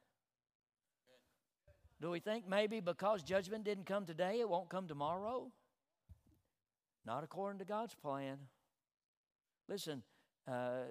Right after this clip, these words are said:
tomorrow came, and Pharaoh misused his tomorrow. Now watch, after each plague,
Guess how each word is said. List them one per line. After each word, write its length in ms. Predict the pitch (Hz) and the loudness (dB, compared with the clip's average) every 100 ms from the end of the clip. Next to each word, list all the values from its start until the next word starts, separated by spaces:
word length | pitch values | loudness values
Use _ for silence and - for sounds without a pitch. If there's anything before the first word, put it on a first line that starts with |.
| - | -8
tomorrow 440 | - 170 208 240 175 | -4 2 4 4 0
came, 420 | 170 185 190 110 98 _ _ _ _ _ _ _ | 0 -4 -4 -8 -14 _ _ _ _ _ _ _
and 280 | 131 139 135 | -4 -2 0
Pharaoh 380 | 202 226 220 160 | 2 4 4 2
misused 540 | 175 170 170 214 175 | 2 -6 -6 -8 -6
his 160 | 147 139 | -8 -8
tomorrow. 540 | 131 139 170 156 110 113 - _ _ _ _ _ | -4 -2 -2 -4 -6 -8 -20 _ _ _ _ _
Now 120 | 151 | -2
watch, 360 | 185 226 196 - - | 2 2 0 -2 0
after 320 | 175 160 165 | 2 2 -6
each 300 | 214 233 - - - | -6 -6 -12 -20 -8
plague, 520 | 220 226 202 131 - | -2 0 0 -4 -10